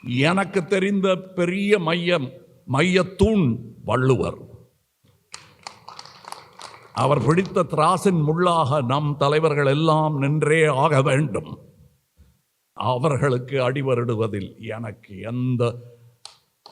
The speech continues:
வெட்கமும் இல்லை, கோபமும் இல்லை, அது பெருமையும் இல்லை, என் கடமை. அதுக்கு முன்னாடி குழந்தைகளோட இவர் நின்னுட்டு இருந்த போட்டோ பார்த்த போது எனக்கு தோணுனது, அப்படியே கொட்டிட்டேன்.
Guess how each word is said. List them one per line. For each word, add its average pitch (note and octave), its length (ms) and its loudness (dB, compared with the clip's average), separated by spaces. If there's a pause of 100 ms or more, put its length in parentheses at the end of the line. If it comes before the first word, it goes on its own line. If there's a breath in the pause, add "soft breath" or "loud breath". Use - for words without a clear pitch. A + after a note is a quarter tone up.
(800)
வெட்கமும் D#3 500 2
இல்லை, C#3+ 320 0 (220)
கோபமும் D#3+ 640 2
இல்லை, B2+ 400 0 (440)
அது A#2+ 180 0
பெருமையும் D3 540 4
இல்லை, F#2+ 220 0
என் G2+ 120 -2
கடமை. B2 460 0 (580)
அதுக்கு A2+ 320 0
முன்னாடி E3 420 2 (340)
குழந்தைகளோட D#3+ 680 2
இவர் D3+ 220 4
நின்னுட்டு D#3+ 340 4
இருந்த C3+ 320 2
போட்டோ E3+ 360 6
பார்த்த C3 280 4
போது D3 260 2
எனக்கு B2 400 0
தோணுனது, A#2+ 500 0 (160 loud breath)
அப்படியே E3 320 2
கொட்டிட்டேன். G#2 640 -4